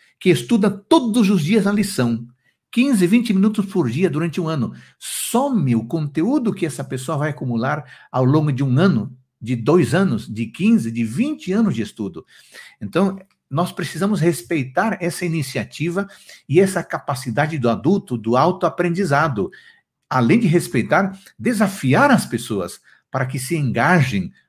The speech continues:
no momento de estudo e que levem a sério a escola sabatina, porque quem leva a sério o estudo a cada dia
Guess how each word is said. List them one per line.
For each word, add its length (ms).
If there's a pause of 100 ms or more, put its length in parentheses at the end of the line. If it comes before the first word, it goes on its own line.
(140)
no 180
momento 340
de 80
estudo 400 (340)
e 100
que 100
levem 360
a 80
sério 440
a 40
escola 240
sabatina, 600 (200)
porque 240
quem 160
leva 240
a 20
sério 520
o 40
estudo 500
a 120
cada 340
dia 480